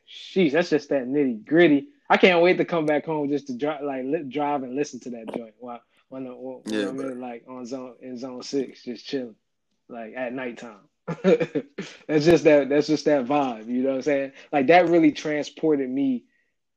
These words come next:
Speaker 1: like, to, like, my drives, like,
Speaker 2: Right.
Speaker 1: like, leaving, like, Humane, going back home.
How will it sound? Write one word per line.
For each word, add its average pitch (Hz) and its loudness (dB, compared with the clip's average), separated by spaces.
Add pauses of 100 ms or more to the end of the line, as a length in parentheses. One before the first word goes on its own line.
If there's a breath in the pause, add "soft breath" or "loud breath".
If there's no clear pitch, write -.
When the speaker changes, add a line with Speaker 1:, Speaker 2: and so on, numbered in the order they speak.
(160)
Speaker 1:
like, 135 -4
to, - -6
like, 131 -6
my 139 -6
drives, 139 -4
like, 127 -8
Speaker 2:
Right. 120 4
Speaker 1:
like, 120 -8
leaving, 135 -4
like, 131 -10
Humane, 135 -8
going 135 -8
back 127 -10
home. 123 -14